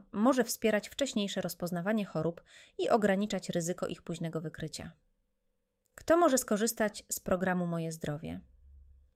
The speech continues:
Z programu Moje Zdrowie mogą skorzystać osoby, które ukończyły dwudziesty rok życia i są objęte ubezpieczeniem zdrowotnym w Narodowym Funduszu Zdrowia. Program jest realizowany w placówkach podstawowej opieki zdrowotnej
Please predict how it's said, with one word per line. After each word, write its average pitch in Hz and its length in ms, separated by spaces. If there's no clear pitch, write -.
Z - 100
programu 254 440
Moje 233 240
Zdrowie 165 360
mogą 190 260
skorzystać 208 560
osoby, 190 380
które 170 340
ukończyły 190 500
dwudziesty 175 480
rok 165 160
życia 165 380
i 392 80
są 302 180
objęte 226 440
ubezpieczeniem 180 680
zdrowotnym 165 800
w 180 80
Narodowym 180 480
Funduszu 165 400
Zdrowia. 156 460
Program 240 380
jest 208 180
realizowany 196 580
w - 80
placówkach 190 500
podstawowej 185 560
opieki 170 360
zdrowotnej 170 640